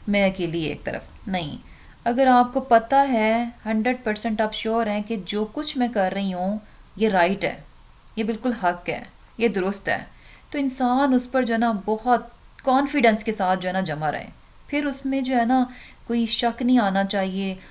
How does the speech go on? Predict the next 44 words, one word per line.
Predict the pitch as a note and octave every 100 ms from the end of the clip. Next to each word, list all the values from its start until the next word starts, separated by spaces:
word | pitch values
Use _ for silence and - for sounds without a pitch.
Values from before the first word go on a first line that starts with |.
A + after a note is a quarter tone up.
| - A3
और | A3
इंसान | G#3+ A3 G#3 G#3
को | G#3 G#3 G#3
अपने | G3 G3+ G3+
आप | G3 G3
को | G#3+
ये | G3+
नहीं | G#3+
feel | G#3+ G3+
करना | F#3+ G3 G3
चाहिए | G3 F#3+
कि | F#3+ G3+
ओहो, | F#3 F#3+ F#3+
यानी | G3+ A#3+ B3 B3 - - -
shaky | - C#4+ C#4+
waky | C4 B3 B3
नहीं | A3
होना | F#3+ D#3+
चाहिए। | - D#3 D#3
basically | C#3+ D3 - A#2 - - - - - -
पूरे | B3 C4
उसके | B3 B3
साथ | A#3+ G#3 G#3+
जो | G3+
है, | G3+
इस्तकामत | G#3 G3+ F3+ G3 G3+
के | G3
साथ | F3+ F3
जो | F3 F#3
है, | G3 B3 - - G#3+
सही | G#3 F#3
बात | E3+ D#3+
पर | F3
जो | D#3+
है, | D#3
वो | D#3 A#3+ - - -
डटा | E3 D#3+ E3
रहे, | - - - -
क्योंकि | D#4 D4+
ये | C#4 A3 A#3+ C4
चीज़ | B3+ A#3+ A#3 A#3+
जो | A#3
है | G3+
ना, | A3+